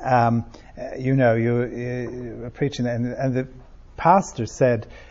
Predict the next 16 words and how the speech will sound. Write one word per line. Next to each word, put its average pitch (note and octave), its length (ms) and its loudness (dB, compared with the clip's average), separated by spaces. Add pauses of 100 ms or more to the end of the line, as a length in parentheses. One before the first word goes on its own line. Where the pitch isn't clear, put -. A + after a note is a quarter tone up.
(260)
"Go D#3+ 180 8
and E3+ 140 2
speak - 340 -2
to A#2+ 100 -4
so-and-so, B2 880 0 (840)
because A#2+ 320 -2
he C3 160 -2
speaks - 500 -6
Russian. - 340 -2 (920)
You A#2 140 -4
can B2 180 -4
talk - 340 -2
to A#2 80 -6
him G#2 180 -10
in A2 120 -4
Russian." C#3 360 -6